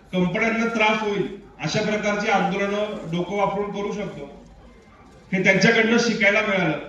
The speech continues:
ज्याप्रमाणे ते तुमच्यात भांडणं लावून, ओला, उबेर, तुमच्यामध्ये, रिक्षा, कॅबमध्ये भांडणं लावून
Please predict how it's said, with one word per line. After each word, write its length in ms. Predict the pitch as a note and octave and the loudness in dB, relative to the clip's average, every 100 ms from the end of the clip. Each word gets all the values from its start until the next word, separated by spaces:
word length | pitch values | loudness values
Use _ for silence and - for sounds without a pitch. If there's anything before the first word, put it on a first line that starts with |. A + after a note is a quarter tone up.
| - - - - - D3+ | -16 -20 -20 -20 -12 -2
ज्याप्रमाणे 520 | E3+ F3+ F#3 G3 G#3 | 0 2 2 2 0
ते 160 | G#3 G#3 | -2 -4
तुमच्यात 340 | F#3 F#3+ G#3+ A3 - - - - - - - - - | -4 0 0 0 -6 -12 -20 -20 -20 -20 -20 -20 -10
भांडणं 400 | D3+ E3 F#3 G#3 | -4 -2 0 0
लावून, 260 | G#3 G#3+ G#3+ - - - - F3 | 2 2 -2 -6 -16 -20 -6 0
ओला, 160 | F#3+ | 2
उबेर, 420 | G3+ F#3 G3 G#3 G3 - - - - - D#3+ | 4 4 2 0 -2 -8 -16 -20 -20 -8 -2
तुमच्यामध्ये, 760 | E3+ F#3 G3+ G3 G#3 G#3+ G#3+ F3+ | 0 2 0 2 2 2 -2 -2
रिक्षा, 320 | E3+ - F#3+ | -4 0 -2
कॅबमध्ये 480 | F#3+ G3 G3 G3 G3+ | 2 0 0 -2 2
भांडणं 340 | F3 F3 F3+ | 4 4 4
लावून 200 | F3 F3 | 4 2